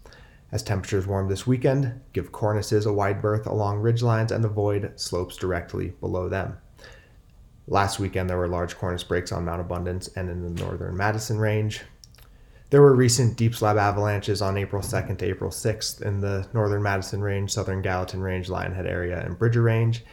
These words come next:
And last weekend, we saw multiple wet avalanches in the Bridger Range, near Big Sky, in Yellowstone National Park, and near Quake Lake. Check out our avalanche activity and weather log on our website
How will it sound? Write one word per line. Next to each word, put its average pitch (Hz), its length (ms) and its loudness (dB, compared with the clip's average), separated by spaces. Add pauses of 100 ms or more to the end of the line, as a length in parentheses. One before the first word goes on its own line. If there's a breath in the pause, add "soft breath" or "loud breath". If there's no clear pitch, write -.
(240 loud breath)
And 131 160 4
last 110 280 4
weekend, 104 320 0
we 98 120 -2
saw 90 380 0 (260 loud breath)
multiple 110 400 2
wet 92 180 0
avalanches 90 960 -4 (260 loud breath)
in 101 100 -2
the 98 60 -2
Bridger 92 320 -2
Range, 90 500 -4 (920 soft breath)
near 147 160 8
Big 110 180 6
Sky, 92 480 2 (260 loud breath)
in 107 140 0
Yellowstone 95 400 0
National 87 380 -6
Park, 90 340 -4 (160)
and 87 240 -6
near 82 160 -6
Quake - 320 -8
Lake. 104 380 -2 (1000 loud breath)
Check 120 200 2
out 95 120 4
our 95 80 4
avalanche 95 460 2
activity 95 460 -2
and 95 100 -2
weather 113 240 4
log 110 240 4
on 95 140 0
our 92 80 0
website 120 560 2